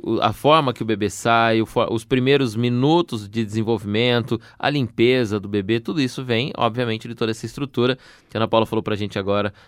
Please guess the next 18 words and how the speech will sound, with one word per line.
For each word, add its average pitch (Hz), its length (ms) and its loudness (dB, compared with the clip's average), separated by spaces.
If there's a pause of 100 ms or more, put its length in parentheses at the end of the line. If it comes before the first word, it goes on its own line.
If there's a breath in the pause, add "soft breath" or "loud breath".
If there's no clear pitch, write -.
sobre, 110 720 2
é, 95 320 -2
a 98 140 -2
vida 190 320 2
dele 131 220 4
ali 113 120 2
dentro, 117 380 -2
né, 113 140 -6
intrauterina, 104 800 -6 (220 soft breath)
e 113 100 -4
agora 110 400 4
essa 110 480 0
diferença, 135 640 2
né, 107 140 -2
desse 104 220 -8
momento 127 500 2
tão 113 140 0
diferente. 107 420 0